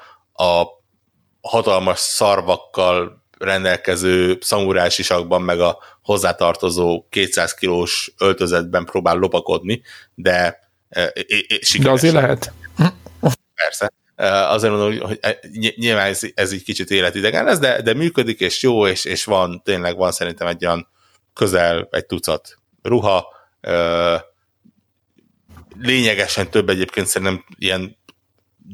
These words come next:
Speaker 1: nyolcvan körüli különböző fejfedő, nem, nem mondom se sapkának, se
Speaker 2: Igen, ezek ilyen fejpántokat kell elképzelni, nevekkel,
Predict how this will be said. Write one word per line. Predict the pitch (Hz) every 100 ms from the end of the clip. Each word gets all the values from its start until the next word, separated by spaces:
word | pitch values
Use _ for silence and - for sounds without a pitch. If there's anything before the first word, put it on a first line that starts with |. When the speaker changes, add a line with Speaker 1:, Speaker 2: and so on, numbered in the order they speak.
| 95
Speaker 1:
nyolcvan | 98 107 98 - - 90 85
körüli | - 95 92 87
különböző | - 104 87 85 87 85 - - - _ _ _ -
fejfedő, | - 117 123 - 101 101 92 - - - - - -
nem, | - 107 98
nem | 104 101
mondom | 98 90
se | - 104
sapkának, | 95 - 90 90 -
se | -
Speaker 2:
Igen, | 185
ezek | 160 170 -
ilyen | 175 151
fejpántokat | 202 180 170 139 135 131 135 -
kell | 131
elképzelni, | 147 156 160 143 147 135 127 127 -
nevekkel, | 135 147 135 127 117 131 120 117 117